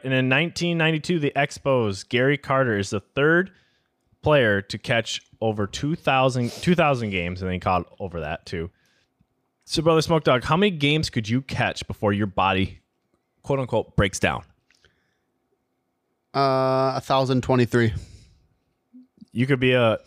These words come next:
Speaker 1: you could catch over a thousand games in the Major League Baseball, you think?
Speaker 2: I wouldn't want to. I think I, I mean, physically,
Speaker 1: Physically?
Speaker 2: I think I could.
Speaker 1: I'm gonna say three games for me
Speaker 2: <laughs>
Speaker 1: because I gotta think of two,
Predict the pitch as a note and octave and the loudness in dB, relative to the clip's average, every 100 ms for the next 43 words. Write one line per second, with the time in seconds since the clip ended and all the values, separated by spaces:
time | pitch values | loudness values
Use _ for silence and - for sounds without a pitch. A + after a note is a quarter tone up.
0 | - B2 C#3+ - C3 C3+ B2 A2 G#2 G#2 | -8 -4 -4 -2 -4 0 2 2 2 2
1 | A2+ B2 A#2 G#2 B2 A#2+ G2+ - _ - | 2 2 0 2 0 0 -2 -4 _ -4
2 | A2 A#2 A2+ B2 A2 A2 D3+ G#3 - D3+ | 0 4 4 4 2 0 0 -2 -4 -6
3 | G3+ C#4 _ _ _ - F#3 C#3 B2+ A#2 | -4 -6 _ _ _ -2 2 2 2 2
4 | A3+ - C3+ A3 - A#2+ - A#2+ A2 G#2+ | 2 2 2 2 -4 -10 -6 -4 -2 -4
5 | G#2 - C3+ B2+ A2 G#2+ _ _ _ _ | -4 -6 0 2 2 0 _ _ _ _
6 | - A#3 D4 - - B2 C#3+ - _ _ | -4 -2 0 -2 0 0 0 -4 _ _
7 | _ _ G3 G3+ A2 E2+ D2 _ _ _ | _ _ -2 0 -2 -4 -4 _ _ _
8 | F#2 A2 A2 F2 - G#2 C3 _ _ _ | -6 -2 -2 -4 -4 -6 -6 _ _ _
9 | _ _ - _ - - _ _ _ _ | _ _ -20 _ -20 -20 _ _ _ _
10 | _ A2+ F3 F3+ E3+ C#3 - C3+ C3+ A#2+ | _ -2 0 2 2 2 2 0 2 0
11 | G2 F2+ G2 F2+ F2 E2 - - - - | -2 -4 -6 -4 -2 2 4 4 2 -2
12 | _ _ - C3+ C3 D#3 C#3 C3 E3 F#3 | _ _ -4 -2 2 0 0 0 2 2
13 | E3+ E3 D3+ C#3 A#2+ - | 2 0 0 -2 -4 -2